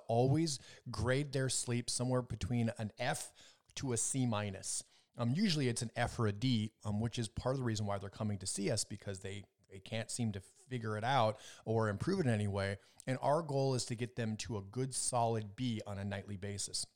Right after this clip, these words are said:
What does that look like? That looks like they go to sleep at a reasonable time. Uh, what time, what is a,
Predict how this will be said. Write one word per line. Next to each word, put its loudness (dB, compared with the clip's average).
What 0
does 0
that 2
look -6
like? -12
That 0
looks -2
like 2
they 0
go 0
to 2
sleep 0
at 2
a 2
reasonable 0
time. 2
Uh, -2
what 0
time, 2
what 0
is 0
a, -2